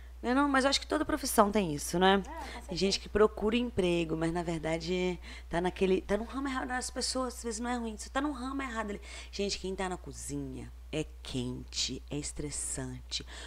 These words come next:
Speaker 1: O cliente não quer saber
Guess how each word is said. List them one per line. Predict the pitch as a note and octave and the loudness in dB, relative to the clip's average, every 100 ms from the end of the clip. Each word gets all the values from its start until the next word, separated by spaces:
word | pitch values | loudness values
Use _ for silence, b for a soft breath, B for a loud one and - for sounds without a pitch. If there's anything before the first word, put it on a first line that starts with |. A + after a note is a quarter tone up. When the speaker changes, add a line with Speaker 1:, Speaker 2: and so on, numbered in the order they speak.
| B | B
Speaker 1:
O | - | -8
cliente | - E3 D#3 D#3 D3+ | -4 -4 -2 -4 -6
não | D3+ F3+ - | -6 -6 -10
quer | - F3 E3+ - - | -6 -4 -4 -10 -12
saber | - - F#3 G3+ - E3 D#3+ E3 | -8 -4 -4 -4 -4 0 2 2